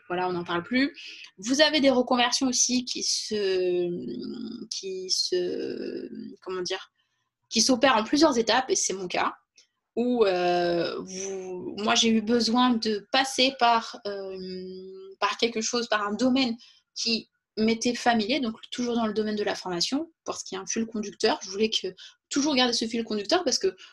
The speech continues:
quand vous faites une reconversion professionnelle, euh, vous n'êtes absolument pas obligé de dire : « Je suis comptable et demain je vais être, euh, je vais être boulanger ou, euh,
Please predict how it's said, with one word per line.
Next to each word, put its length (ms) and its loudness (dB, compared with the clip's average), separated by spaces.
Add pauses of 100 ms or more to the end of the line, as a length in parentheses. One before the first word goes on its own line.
quand 160 0
vous 80 -4
faites 220 2
une 80 2
reconversion 480 0
professionnelle, 680 -2 (420)
euh, 240 0
vous 140 -6
n'êtes 200 -6
absolument 540 0
pas 240 4
obligé 400 4
de 120 2
dire : « 380 0
Je 180 0
suis 240 0
comptable 440 2
et 80 2
demain 360 0
je 160 -2
vais 360 0
être, 280 -6
euh, 400 -2 (600)
je 140 2
vais 140 4
être 160 -4
boulanger 720 4 (140)
ou, 380 0
euh, 540 0